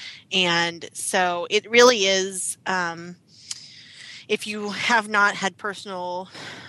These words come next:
um, struggles with addiction, or if you have not, thank God, had somebody in your family who had struggles with addiction, it's a really great rundown about the inside of the mind of an addict from someone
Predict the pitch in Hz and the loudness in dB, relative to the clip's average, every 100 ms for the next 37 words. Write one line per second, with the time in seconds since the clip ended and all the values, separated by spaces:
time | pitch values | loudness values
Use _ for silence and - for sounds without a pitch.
0 | - - 190 170 165 - 196 180 180 170 | -6 4 8 8 4 2 2 4 0 2
1 | 165 175 - 175 170 165 160 185 175 175 | 2 2 4 4 4 4 2 -2 -6 0
2 | 170 165 160 - - - - 180 170 170 | 6 8 8 4 -10 -4 2 4 6 6
3 | 165 180 165 - 190 180 160 165 - 175 | 4 0 0 -2 -10 -10 -10 -12 -6 -4
4 | 170 170 170 180 - - 170 180 165 170 | -4 -6 -10 -12 -10 -10 -12 -10 -10 -8
5 | 175 - 175 - - - - 196 220 233 | -8 -6 -8 -10 -12 -8 -4 0 4 4
6 | 214 196 190 - 190 185 180 175 175 170 | 6 4 2 2 2 4 2 2 0 0
7 | 165 165 170 - - - 196 196 214 202 | 2 2 -2 -14 -18 0 2 6 6 4
8 | - 196 185 180 180 - 190 185 180 170 | 2 4 6 6 2 0 0 0 -2 -8
9 | - _ 175 196 190 196 190 180 180 180 | -20 _ -14 -4 -2 0 -2 -6 0 0
10 | 170 165 - 220 208 208 196 175 175 170 | 0 -4 -6 -4 -4 -6 -10 -8 -8 -8